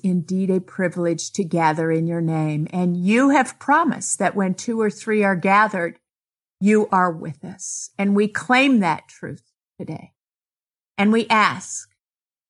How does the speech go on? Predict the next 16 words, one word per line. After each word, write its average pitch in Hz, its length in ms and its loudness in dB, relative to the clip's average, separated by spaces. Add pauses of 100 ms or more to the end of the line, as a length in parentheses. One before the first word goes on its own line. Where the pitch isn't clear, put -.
(100)
that 190 160 0
you 190 160 0
speak - 800 -2 (440)
to 269 640 0
Kim 247 260 0
and 247 140 2
I, 247 320 0 (1040)
you 226 160 2
speak - 600 -2 (500)
through 226 800 2 (500)
Kim 240 160 2
and 240 120 2
I, 247 400 0 (800)
and 220 240 4
you 240 140 2
speak - 640 -2